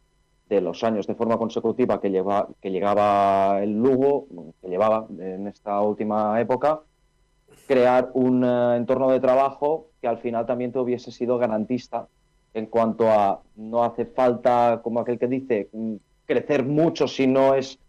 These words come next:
tu techo, pero como mínimo no irte desangrando por el camino, que es lo que le ha pasado. Le ha pasado en cuanto a juego, le ha pasado en cuanto a club, y solo queda dar,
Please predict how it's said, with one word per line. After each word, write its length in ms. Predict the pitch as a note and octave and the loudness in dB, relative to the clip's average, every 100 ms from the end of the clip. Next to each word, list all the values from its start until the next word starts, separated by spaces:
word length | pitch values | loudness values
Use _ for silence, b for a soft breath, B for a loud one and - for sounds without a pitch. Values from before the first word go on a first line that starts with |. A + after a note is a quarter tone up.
| _ _ _ | _ _ _
tu 160 | C3 B2+ | -2 2
techo, 580 | D3+ D3+ D3+ D#3 E3+ - | 2 2 2 0 0 0
pero 180 | A2 | -2
como 220 | G#2 A2 G#2+ | 0 -2 0
mínimo 480 | A#2 B2 C3 C3+ C3 | 0 2 2 0 -2
no 380 | A#2+ B2 A#2+ | -2 2 4
irte 520 | A#2+ A#2+ - B2+ A#2+ - _ _ - | 2 0 0 2 2 0 _ _ -6
desangrando 480 | C3 B2+ A2+ A#2 A#2+ | -4 -2 -2 0 2
por 120 | B2 | 2
el 80 | A#2 | 2
camino, 340 | A#2+ A2+ A#2+ | 0 0 -2
que 100 | A#2+ | -2
es 60 | G#2+ | -2
lo 120 | A#2 | -2
que 80 | A#2 | 0
le 120 | A2 | 2
ha 280 | G2+ F#2+ F#2 | 2 2 0
pasado. 520 | F2 - G#2+ G2+ F2 _ _ _ F2+ | -4 -2 0 0 -6 _ _ _ -4
Le 80 | |
ha 60 | A#2 | -2
pasado 260 | A#2+ B2 A#2 | 0 -2 -4
en 60 | |
cuanto 240 | A2+ A#2+ A#2+ | 0 0 0
a 40 | |
juego, 480 | A2+ D#3+ D3+ E3+ - | 2 2 2 -2 -4
le 80 | A#2+ | -4
ha 80 | A#2+ | -4
pasado 240 | A2+ B2 | -2 -4
en 60 | A2 | -4
cuanto 240 | G#2+ A2+ | -4 -2
a 80 | A#2 | -4
club, 300 | - D#3+ - _ _ _ _ _ _ | 0 -2 -2 _ _ _ _ _ _
y 80 | G2 | -12
solo 260 | - F#2+ | -4 -2
queda 160 | F#2 F2+ | 0 -2
dar, 320 | F2 E2+ E2+ | -2 -4 -6